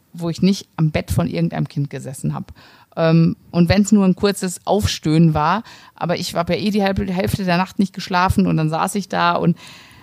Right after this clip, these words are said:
ich war nach diesen, dieser Zeit, ich war so fertig, ich hatte das Gefühl,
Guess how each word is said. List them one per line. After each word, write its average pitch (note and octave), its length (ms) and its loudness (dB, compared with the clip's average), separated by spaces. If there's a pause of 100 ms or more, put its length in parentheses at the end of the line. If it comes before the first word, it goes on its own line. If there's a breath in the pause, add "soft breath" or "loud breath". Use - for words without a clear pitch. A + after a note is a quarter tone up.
(280 loud breath)
ich - 160 -6
war G3 360 4
nach F#3 180 -4
diesen, G3 380 2
dieser F#3 280 -4
Zeit, G3+ 400 -4
ich F3+ 140 -10
war F3+ 100 -2
so F3 100 -6
fertig, F#3+ 460 -2
ich F#3 140 -12
hatte F3+ 180 -6
das F3 80 -10
Gefühl, F#3+ 400 -4